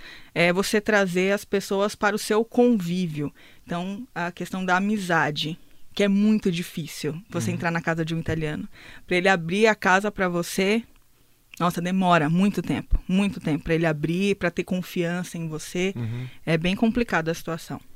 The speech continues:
Speaker 2: É, e
Speaker 1: Desconfiam demais.
Speaker 2: É, e também essa, essa questão da, da cultura também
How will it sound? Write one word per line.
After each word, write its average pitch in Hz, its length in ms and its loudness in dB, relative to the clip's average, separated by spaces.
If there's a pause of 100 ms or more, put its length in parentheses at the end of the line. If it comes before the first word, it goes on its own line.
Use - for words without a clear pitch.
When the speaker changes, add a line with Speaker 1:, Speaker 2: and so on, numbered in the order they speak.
(160)
Speaker 2:
É, 180 100 4
e 147 40 8
Speaker 1:
Desconfiam 185 340 4
demais. 185 420 0
Speaker 2:
É, 185 80 6
e 147 60 6
também 180 320 2
essa, 165 180 2
essa 180 180 -2
questão 185 260 -2
da, 160 200 2
da 151 140 2
cultura 165 340 -2
também 147 420 -2